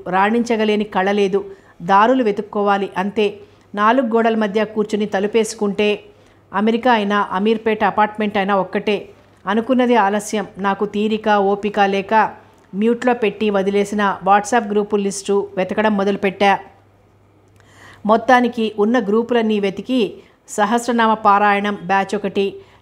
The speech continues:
టెంపుల్ వాలంటీరింగ్ బ్యాచ్ ఒకటి పట్టుకున్నాను. అందులో మా ఫ్రెండ్కి, ఫ్రెండ్కి ఫ్రెండ్ ఒకరిని పట్టుకొని ఆంటీ పేరు ఎంటర్ చేయించా. ఒక శుభముహూర్తాన భవ్య వాళ్ళ ఇంటికి వెళ్ళి,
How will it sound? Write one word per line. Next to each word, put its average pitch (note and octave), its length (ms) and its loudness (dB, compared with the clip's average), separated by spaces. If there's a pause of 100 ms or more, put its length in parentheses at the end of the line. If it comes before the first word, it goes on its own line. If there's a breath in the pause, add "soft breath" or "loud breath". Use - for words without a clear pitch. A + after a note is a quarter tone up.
(120)
టెంపుల్ A3+ 360 2
వాలంటీరింగ్ G#3 540 0
బ్యాచ్ F#3+ 280 -2
ఒకటి G3 540 -2
పట్టుకున్నాను. F#3+ 600 0 (800)
అందులో A3 320 2
మా G#3 160 2
ఫ్రెండ్కి, G#3+ 640 -2 (240)
ఫ్రెండ్కి G#3+ 400 0
ఫ్రెండ్ G#3 440 2 (200)
ఒకరిని G#3+ 280 -2
పట్టుకొని G3+ 560 0 (400 loud breath)
ఆంటీ A3 320 2
పేరు A3 300 2
ఎంటర్ G#3 340 0 (100)
చేయించా. G3 420 -2 (460 soft breath)
ఒక G#3+ 140 0
శుభముహూర్తాన A3+ 880 2
భవ్య F#3+ 340 0
వాళ్ళ G#3+ 200 0
ఇంటికి G3+ 320 -2
వెళ్ళి, G3+ 380 2